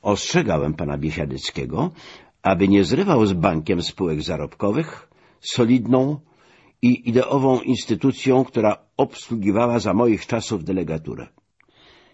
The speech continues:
Kiedy zwróciłem się do nich, odpowiedziano mi, że wobec stanowiska komisariatu nie mogą służyć mi żadnym kredytem.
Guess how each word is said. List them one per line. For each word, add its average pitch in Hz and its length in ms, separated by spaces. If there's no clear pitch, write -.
Kiedy 87 440
zwróciłem 90 560
się 80 160
do 73 160
nich, - 500
odpowiedziano 101 640
mi, 120 120
że 90 140
wobec 117 300
stanowiska 90 600
komisariatu 104 800
nie 95 200
mogą 156 440
służyć 135 520
mi 107 140
żadnym 117 380
kredytem. 87 640